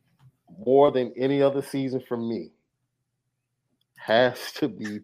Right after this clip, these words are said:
paramount. Let's go out here. Let's compete. There might be a few jobs on the line, but at the end of the day,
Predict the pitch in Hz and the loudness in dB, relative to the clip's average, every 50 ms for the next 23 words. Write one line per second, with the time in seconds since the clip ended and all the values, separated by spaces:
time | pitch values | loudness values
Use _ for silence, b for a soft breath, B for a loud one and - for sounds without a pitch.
0 | _ _ - - 120 117 107 98 90 85 87 92 90 80 76 - _ _ _ _ | _ _ -6 -2 -2 0 0 -2 -4 -6 -10 -14 -16 -16 -18 -20 _ _ _ _
1 | _ _ _ _ _ _ - 92 85 - - 107 113 127 135 147 156 156 160 160 | _ _ _ _ _ _ -12 -12 -10 -8 -4 0 2 4 6 6 4 4 2 0
2 | 160 156 131 113 - - - 107 98 - - - 135 151 180 214 - _ _ _ | 0 0 -2 -4 -6 -8 -14 -14 -14 -12 -10 -10 -8 -8 -8 -10 -14 _ _ _
3 | _ _ _ _ _ _ _ - 101 101 92 90 98 120 139 143 135 - 127 135 | _ _ _ _ _ _ _ -8 -8 -8 -6 -4 0 2 2 2 2 0 -2 -2
4 | 143 135 139 - 151 151 120 127 139 135 139 143 147 143 151 156 147 151 147 151 | -2 -2 -2 -4 -6 -6 0 4 6 6 6 6 4 2 -2 -4 -2 -2 -2 0
5 | 151 151 156 156 156 156 156 - _ _ _ _ _ _ _ _ _ _ _ _ | 0 0 0 0 -2 -4 -6 -8 _ _ _ _ _ _ _ _ _ _ _ _
6 | 92 101 104 98 - 101 104 113 120 120 139 139 139 135 143 135 127 113 92 82 | -2 0 0 0 0 -2 -2 -2 -2 0 0 0 0 2 4 4 4 4 2 -4